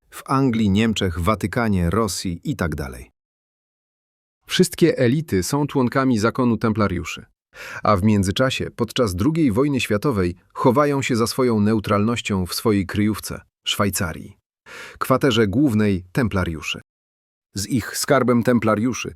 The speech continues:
grabiąc całą Europę wraz ze swoimi ulubionymi przestępcami,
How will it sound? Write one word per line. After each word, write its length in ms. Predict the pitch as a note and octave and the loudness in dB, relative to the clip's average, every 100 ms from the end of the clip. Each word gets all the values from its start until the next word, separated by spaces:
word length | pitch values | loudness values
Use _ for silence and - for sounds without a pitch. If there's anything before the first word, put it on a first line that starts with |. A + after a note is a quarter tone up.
| - - - | -16 -20 -8
grabiąc 540 | F2+ A2 A2 A2 G2+ - | 0 4 4 4 0 0
całą 360 | C#3+ C3+ A#2+ | 2 2 2
Europę 580 | B2 G#2+ G2 A2+ E2 D2+ - - | 0 2 2 0 -2 -6 -8 -10
wraz 420 | F2+ F2+ B2+ C#3 G2 | -2 2 2 0 0
ze 180 | G#2 | 0
swoimi 440 | A2+ - A#2+ A2 A2+ | 0 0 0 0 0
ulubionymi 640 | D#3 D#3+ A#2 A2+ F#2+ F#2 | 0 2 2 2 2 0
przestępcami, 800 | - G2+ F2 F#2 - D#2+ C2 C2 | -2 -4 -2 -4 -4 -8 -10 -16